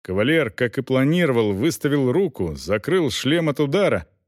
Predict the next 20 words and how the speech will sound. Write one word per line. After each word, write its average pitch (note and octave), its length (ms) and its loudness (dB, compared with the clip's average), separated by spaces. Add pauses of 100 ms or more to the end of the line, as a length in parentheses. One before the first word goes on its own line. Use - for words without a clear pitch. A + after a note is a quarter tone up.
(140)
Оружие C#3 460 2
врага C#3 440 2
налетело C#3 680 0
на A#2+ 120 2
его C#3+ 240 2
крепкую C3+ 640 -2
руку C#3 320 0
в A#2 100 2
отличной C#3 500 0
броне, B2+ 640 0 (460)
и... G#3 380 -4 (720)
стало G#2 760 -2
темно. A#2 720 0 (880)
И A#2+ 220 0
из B2+ 140 -2
этой D3+ 280 0
тошнотворной C#3+ 960 0
темноты C#3+ 720 0
пришла B2+ 720 0
боль. G#2+ 500 -2